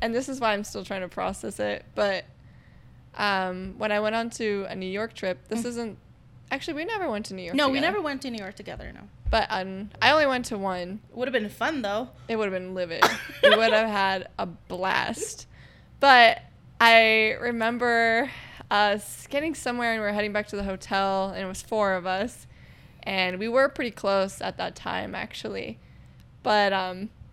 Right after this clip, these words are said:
Speaker 1: I was making a joke about it, but deep down, I think that I kind of knew that there was a reason why I said it.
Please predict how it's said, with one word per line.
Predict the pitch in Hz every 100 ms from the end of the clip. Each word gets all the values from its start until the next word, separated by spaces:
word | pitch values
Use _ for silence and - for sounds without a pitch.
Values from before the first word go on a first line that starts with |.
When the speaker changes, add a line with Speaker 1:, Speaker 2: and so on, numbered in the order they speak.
| - -
Speaker 1:
I |
was | 370 403
making | 330 403 403
a | 349
joke | 202 226 226
about | 190 196 185
it, | 190 185 -
but | 226 220 - - - - - -
deep | 277 302
down, | 240 226 220
I | 214
think | 226 226 -
that | 202 - - - -
I |
kind | 208 - 202
of | 196 196
knew | 196 196 196 185 185
that | 185
there | 190
was | 185
a | 190
reason | 185 185 185
why | 185
I | 190
said | - 202
it. | 240